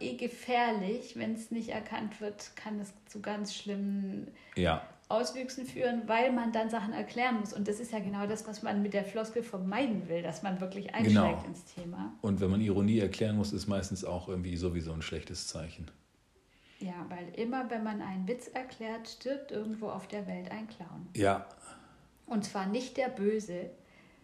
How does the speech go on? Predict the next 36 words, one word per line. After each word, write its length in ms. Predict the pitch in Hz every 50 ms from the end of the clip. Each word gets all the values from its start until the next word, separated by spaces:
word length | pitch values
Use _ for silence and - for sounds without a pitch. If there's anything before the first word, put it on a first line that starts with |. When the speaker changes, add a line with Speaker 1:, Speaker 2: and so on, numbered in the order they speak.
| - - - -
Speaker 1:
von 220 | - - 196 185
Stephen 380 | - - - 202 190 185 185 185
King, 420 | - 240 233 247 254 262 262 -
sondern 420 | - 196 196 190 190 190 190 202 - -
ein 300 | 196 190 185 185 190 202 - - - -
anderer 340 | 185 175 170 165 160 156 147 143
Clown. 280 | - - - - - - - - - - - _
Speaker 2:
Einer 240 | - 98 87 85 82
von 160 | - - 90
den 140 | 87 85 85
Lieben. 420 | 85 85 87 90 82 78 76 73 - -
Speaker 1:
Ja. 180 | 107 98 92 87 90 - - - - - - - - - - - - - - - - - - - - - - - -
Speaker 2:
Aber 140 | 90 95 101
das 120 | 117 110
ist 120 | 117 - -
kein 140 | 123 123 113
Smalltalk-Thema, 760 | - 113 107 98 90 - 78 - - - - 90 85 80 87
finde 280 | 78 - 98 87 82 82
ich. 160 | 78 - - -
Dass 180 | - 92 - -
Clowns 360 | - - 104 101 101 104 -
sterben 420 | - - - 104 107 107 104 107 107
müssen, 520 | 110 107 - - 107 104 98 - - - - - - - -
ist 160 | 185 127 - -
schon 320 | - - 104 98 98 95
sehr, 340 | 90 92 95 98 98 101 98
sehr 240 | 90 95 92 92 87
existenziell. 880 | 87 - - 92 85 - - 90 80 82 - - 92 90 101 117 120 - - - - _ _
Speaker 1:
Aber 200 | - 226 214 247
die 140 | - 233 233
Floskel 380 | - 233 233 247 - - 269 247
mag 200 | 240 233 233 208 208
ich 60 | -
trotzdem 500 | - - 254 254 - - - 269 262 254
gern, 460 | 240 240 226 240 247 254 254 262 262 - - - -
weil 760 | 196 202 208 208 208 214 220 220 226 233 233 233 233 240 240